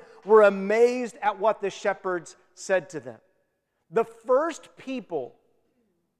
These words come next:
that God shows up to, to announce the birth of the most important human being to ever exist, the birth of the most important thing that could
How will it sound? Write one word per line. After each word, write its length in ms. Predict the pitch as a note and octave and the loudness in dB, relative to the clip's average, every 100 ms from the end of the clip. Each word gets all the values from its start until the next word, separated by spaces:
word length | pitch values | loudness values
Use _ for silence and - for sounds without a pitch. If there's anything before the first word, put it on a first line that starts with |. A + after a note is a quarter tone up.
| _ | _
that 220 | G#3+ E3 | -6 0
God 320 | G#3 A#3+ C4+ | 2 4 2
shows 440 | - C4 B3+ B3+ C4 | -2 0 2 0 -4
up 300 | A3 A#3+ A#3+ - | 0 0 -2 -10
to, 200 | F#3+ D#3 | -8 -8
to 240 | - G#3 | -6 -4
announce 880 | F#3+ G3 G#3 D#3+ - - - - - _ _ _ _ E3 | -4 -4 -6 -6 -10 -20 -20 -20 -20 _ _ _ _ -6
the 120 | G3+ | -6
birth 800 | D3+ G3+ B3 D4 - - - _ _ _ _ _ G#3+ | -2 4 6 6 0 -12 -20 _ _ _ _ _ -2
of 140 | F3+ | 2
the 80 | A3+ | 2
most 340 | A3+ G#3+ G#3+ | 4 2 0
important 800 | G3+ F3+ - - C4 C4+ C#4 A3 | -10 -10 -14 2 4 4 -2 -10
human 400 | - B3+ A#3+ A#3 | -2 0 0 -2
being 360 | F#3 G#3+ A3 G#3 | 0 2 2 -2
to 220 | A3 G#3+ | -6 -2
ever 300 | G3+ G3 F#3+ | -2 -2 -4
exist, 640 | C#3 D#3+ C#3 - - _ _ _ _ _ _ _ _ E3+ | -4 -4 -6 -6 -20 _ _ _ _ _ _ _ _ -2
the 140 | A3+ | 0
birth 560 | D3 A#3+ C#4+ D#4 - - _ _ _ A3+ | 4 6 6 4 -2 -18 _ _ _ -4
of 100 | G3 | 0
the 100 | A#3 | 6
most 340 | A#3+ A#3+ - - | 6 6 0 -8
important 1040 | A#3+ G#3 - - C#4 C#4+ C#4+ C#4+ - - - _ _ _ _ _ _ _ _ _ _ - | -6 -6 -14 -2 2 2 -2 -16 -18 -20 -20 _ _ _ _ _ _ _ _ _ _ 2
thing 280 | C4 C4+ | 2 2
that 120 | B3+ B3+ | -4 0
could 160 | A#3 | -2